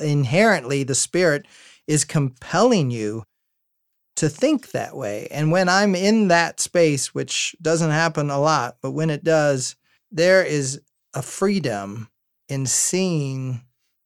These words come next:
what God is doing, not what I've done or not what I've perceived I've done. And like you said, the entrepreneurial way of keeping score. I'm thankful, but it took fifty-three years to get there.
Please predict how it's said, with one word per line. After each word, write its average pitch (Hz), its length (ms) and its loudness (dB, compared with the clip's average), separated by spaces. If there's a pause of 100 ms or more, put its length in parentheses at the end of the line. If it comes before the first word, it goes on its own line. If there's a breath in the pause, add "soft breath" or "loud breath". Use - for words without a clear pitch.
what 151 680 -2
God 139 560 -2
is 123 300 -8
doing, 123 680 -6 (520)
not 131 400 -6 (420)
what 123 320 -6 (140)
I've 120 360 -6
done 95 540 -12 (240)
or 113 120 -8
not 120 340 -6
what 117 120 -6
I've 110 180 -10
perceived 127 500 -6
I've 104 240 -10
done. 117 220 -6
And 117 120 -8
like 151 180 -2
you 160 60 2
said, 151 220 0
the 127 100 -8
entrepreneurial 127 1160 -4 (440)
way 135 280 2
of 123 160 -8
keeping 131 440 -6
score. 117 720 -6
I'm 147 480 0 (640)
thankful, 151 760 -4 (100)
but 127 120 -4
it 127 200 -8
took 143 340 -4
fifty-three 123 760 -6
years 131 340 -4
to 120 100 -12
get 151 280 -4
there. 101 320 -8